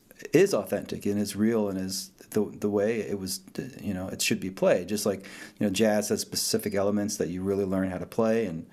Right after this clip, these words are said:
um, and do. And so Brazil-, Brazilian music was the same way. So that kind of opened my eyes. And just over the years, I continued absorbing this music. And eventually I heard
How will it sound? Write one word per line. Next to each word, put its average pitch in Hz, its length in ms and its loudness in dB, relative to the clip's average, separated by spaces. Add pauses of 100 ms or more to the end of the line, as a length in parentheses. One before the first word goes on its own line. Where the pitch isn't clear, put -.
(680)
um, 90 340 -2
and 98 180 0
do. 104 240 2
And 107 140 0
so 110 80 0
Brazil-, 104 320 0
Brazilian 120 480 2
music 98 220 -4
was 98 140 -4
the 98 80 0
same 104 260 0
way. 104 240 0
So 117 260 2 (400)
that 127 240 6
kind 139 160 4
of 123 80 2
opened 117 240 4
my 104 160 4
eyes. 120 140 2
And 139 80 4
just 151 160 0
over 165 180 4
the 147 100 0
years, 156 320 2
I 131 100 2
continued 131 440 2
absorbing 117 540 4
this 101 180 -4
music. 107 480 0 (540)
And 107 400 2
eventually 120 520 4
I 107 120 4
heard 127 460 0